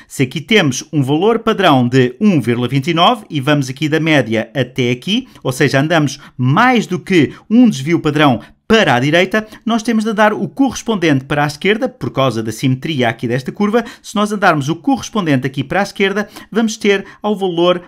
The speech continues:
padrão que corresponde aqui a esta separação, ou seja, menos um vírgula vinte e nove. Este aqui é o valor padrão que nos interessa. Interessa-nos agora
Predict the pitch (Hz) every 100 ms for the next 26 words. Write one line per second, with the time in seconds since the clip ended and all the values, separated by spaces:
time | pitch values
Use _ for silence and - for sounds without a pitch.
0 | _ - 190 170 160 - 202 - 220 -
1 | - 170 160 165 170 156 151 - - 156
2 | 160 151 143 - 123 123 123 90 - -
3 | 139 131 139 131 - 143 - - 127 139
4 | 143 147 143 - _ - 147 151 - 123
5 | 113 147 127 110 98 147 180 - 110 95
6 | 85 80 - 127 - 107 - 180 175 170
7 | 170 - 190 180 180 160 165 - 175 120
8 | 123 120 107 110 107 101 104 90 - 87
9 | - - 165 160 143 160 156 185 190 208